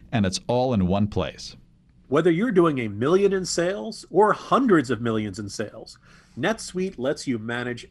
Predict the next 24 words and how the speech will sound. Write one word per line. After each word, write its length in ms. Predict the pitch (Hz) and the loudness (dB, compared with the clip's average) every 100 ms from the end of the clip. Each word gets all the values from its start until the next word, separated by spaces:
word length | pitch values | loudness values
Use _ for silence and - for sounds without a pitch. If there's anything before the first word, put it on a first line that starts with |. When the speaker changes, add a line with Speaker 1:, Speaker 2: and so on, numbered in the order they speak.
| - | -2
Speaker 2:
every 400 | 190 190 208 196 | -2 -2 -6 -6
penny 540 | - - 160 170 180 | -8 -4 -2 -2 -4
with 320 | 127 123 - | -2 -4 -4
precision. 560 | - 120 - 98 - - - - - - _ | -12 -10 -6 -8 -8 -20 -20 -20 -20 -20 _
You'll 120 | 139 | -2
have 180 | 135 139 | 0 0
the 120 | 135 | 0
agility 500 | 139 120 240 220 127 | -2 -2 0 0 -2
to 80 | 107 | -6
compete 480 | - 127 - 269 240 | -10 -14 -8 -8 -2
with 160 | 170 | -2
anyone, 420 | 156 131 110 - - _ 123 | 0 -2 -8 -14 -20 _ 0
work 280 | 160 220 - | 4 4 2
from 160 | 185 | -2
anywhere, 500 | 156 160 156 156 156 175 | 0 -2 0 0 0 -4
and 180 | 104 98 | -6 -4
run 180 | 123 | -4
your 160 | 110 92 | -4 -8
whole 260 | - 180 180 | 0 0 0
company 540 | - 147 147 143 139 - | -2 -4 -2 -4 -8 -12
right 320 | 87 90 113 | -6 -4 -4
from 140 | - 117 | -6 -6
your 120 | 110 | -6
phone. 260 | - 101 | -6 -12